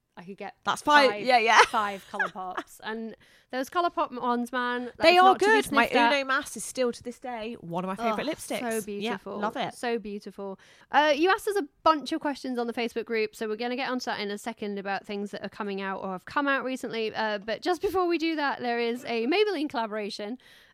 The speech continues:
Speaker 1: uh, that I wanted to talk about 'cause it's, it, it's nothing if not new news. Um, who do you think Maybelline have done their new collaboration with?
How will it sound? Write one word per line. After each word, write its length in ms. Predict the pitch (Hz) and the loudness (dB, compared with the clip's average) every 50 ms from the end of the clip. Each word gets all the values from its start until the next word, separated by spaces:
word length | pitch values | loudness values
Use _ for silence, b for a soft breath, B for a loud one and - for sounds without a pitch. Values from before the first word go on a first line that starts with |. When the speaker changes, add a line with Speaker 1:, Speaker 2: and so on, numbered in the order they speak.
| _ | _
Speaker 1:
uh, 340 | - 233 233 220 220 214 220 | -4 -2 0 0 0 0 -2
that 140 | 214 233 - | -2 -4 -4
I 20 | - | -4
wanted 340 | 220 220 226 240 240 254 226 | -4 -4 -4 -4 -6 -8 -10
to 100 | - - | -8 -6
talk 180 | 254 226 233 - | -6 -6 -6 -6
about 300 | 214 214 208 214 - - | -8 -6 -6 -6 -6 -6
'cause 240 | - 240 220 - - _ _ | -6 -6 -6 -8 -12 _ _
it's, 240 | - - 196 - - _ 226 | -16 -16 -16 -18 -20 _ -12
it, 200 | - 220 214 - | -10 -8 -8 -2
it's 220 | - 262 254 202 - | -2 -2 -2 0 2
nothing 280 | 254 285 392 - 571 349 | 2 2 2 2 2 2
if 160 | 247 233 - | 2 2 2
not 220 | 233 226 220 - | 0 0 0 0
new 180 | 226 226 220 220 | 0 0 0 0
news. 380 | 226 285 415 - 403 403 - b b b b b b b b - | 0 0 0 0 0 -2 -4 b b b b b b b b 0
Um, 1040 | - 269 277 277 277 277 285 294 294 294 294 302 302 302 294 294 294 294 294 302 302 294 - - _ _ | 2 4 4 6 4 4 4 4 4 2 2 2 2 2 2 2 2 2 2 0 -2 -4 -10 -18 _ _
who 60 | 320 392 508 554 | -2 -2 0 -2
do 80 | 523 523 | -2 0
you 160 | 523 508 466 | 0 0 0
think 180 | - 403 311 302 | 0 -2 -2 -2
Maybelline 360 | 311 294 254 269 262 262 247 | -4 -4 -2 -2 -2 -2 -2
have 100 | 247 240 | -4 -4
done 160 | - 247 240 233 | -4 -4 -2 -2
their 100 | 233 233 | -2 -2
new 160 | 233 233 240 | -2 -4 -4
collaboration 760 | - - 240 233 226 208 214 226 220 214 220 - 220 220 214 | -4 -4 -4 -2 -4 -4 -4 -4 -4 -6 -6 -6 -6 -6 -4
with? 300 | 214 208 208 196 - _ | -6 -6 -8 -10 -14 _